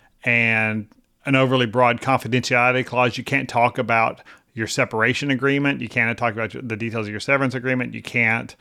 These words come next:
uh, talk about how the company's po-, what the company's policies with regard to people are. Uh, confiden-, confidentiality clauses. Well, the N L R B, uh, said that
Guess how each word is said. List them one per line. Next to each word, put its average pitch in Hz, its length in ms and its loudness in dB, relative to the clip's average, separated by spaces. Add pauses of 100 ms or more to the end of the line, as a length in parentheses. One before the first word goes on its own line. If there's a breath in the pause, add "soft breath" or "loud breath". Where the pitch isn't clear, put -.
(360 soft breath)
uh, 117 400 0 (160)
talk 117 300 0
about 113 200 -2
how 113 160 2
the 107 100 -8
company's 113 360 -6
po-, - 140 -6
what 120 120 -2
the 110 60 -10
company's 104 360 -6
policies 113 540 -2
with 107 160 -14
regard 104 280 -4
to 101 60 -10
people 151 420 -2
are. 139 340 4 (400 soft breath)
Uh, 110 460 2 (260)
confiden-, 127 500 -4 (160)
confidentiality 113 800 0
clauses. 123 420 -2
Well, 123 220 4
the - 80 -4
N 127 100 -2
L 131 160 2
R 135 140 4
B, 107 420 -2 (500 soft breath)
uh, 110 520 0
said 131 360 2
that 123 180 -2